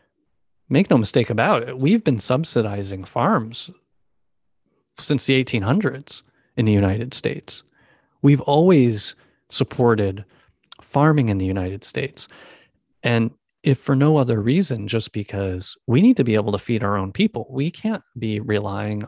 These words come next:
on rice from China, right? Or food from Europe or, or things like that, because we've been through world wars. And, you know, you wanna, uh, air quotes, "Oh, globalization is gonna tie us all together and keep peace in the world."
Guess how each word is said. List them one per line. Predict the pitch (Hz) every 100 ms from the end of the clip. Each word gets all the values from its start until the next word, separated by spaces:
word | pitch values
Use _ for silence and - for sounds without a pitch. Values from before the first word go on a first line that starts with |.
| -
on | 104 101
rice | 101 101 110
from | - 95
China, | 95 117 131 101 135 - _ _ _
right? | 104 98 -
Or | - 113 101 95 - - _
food | - 131 123 104
from | - 98
Europe | 101 117 131 107 -
or, | 120 104 - _
or | 120
things | 101 156 135
like | 107 101
that, | 156 185
because | 135 113 110
we've | 120 107
been | 123 196
through | 143 117
world | 104 117 117 107
wars. | 104 131 220 - 156 147 - _ _ _ _ _ _ _ _ _ _ _ _ _ _ _ _ -
And, | 147 143 -
you | 185
know, | 170
you | 156 143
wanna, | 165 196 123 - 147 - 135
uh, | 135 120 - -
air | 147 160
quotes, | - 110 98 -
"Oh, | 165
globalization | 131 143 156 127 120 147 143 117
is | -
gonna | 117
tie | - 143
us | 131 -
all | 135
together | - 110 139 123 107
and | 104
keep | 101 143 -
peace | 139 -
in | 113
the | 107
world." | 143 120